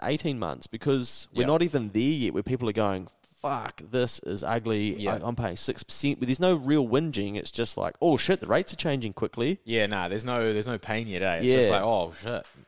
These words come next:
Speaker 1: Yeah.
Speaker 2: That's pretty interesting." <laughs>
Speaker 1: And, you know, that's when humans make decisions, right? Like, when they're forced to or when they're in enough pain.
Speaker 2: Yeah, yeah, yeah.
Speaker 1: And people aren't really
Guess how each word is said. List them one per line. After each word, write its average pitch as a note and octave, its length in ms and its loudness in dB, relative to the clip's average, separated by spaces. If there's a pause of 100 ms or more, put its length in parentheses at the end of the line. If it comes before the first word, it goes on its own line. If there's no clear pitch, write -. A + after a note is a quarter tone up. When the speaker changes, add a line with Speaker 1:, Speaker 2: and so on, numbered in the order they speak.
(140)
Speaker 1:
Yeah. A2 220 2
Speaker 2:
That's - 160 -6
pretty F#2+ 260 -6
interesting." G2+ 420 -6
<laughs> F#3+ 300 0
Speaker 1:
And, D3 200 4 (440)
you C3 120 2
know, B2 80 4
that's B2 320 -2
when B2+ 400 -2
humans A#2+ 380 -4
make G#2 220 -2
decisions, C3+ 500 -4
right? F#2+ 320 -2
Like, G2+ 160 -4
when G#2 100 -4
they're F2 80 -4
forced D#3+ 320 -2
to C3+ 280 2
or G#2+ 160 0
when G#2 100 0
they're G2+ 140 0
in G2+ 60 -2
enough G2 280 -4
pain. C3 320 -4
Speaker 2:
Yeah, F#2 200 -2
yeah, D#2 180 -6
yeah. C#2 120 -6
Speaker 1:
And A2 120 -4
people C#3 280 0
aren't A#2+ 220 0
really G2+ 520 0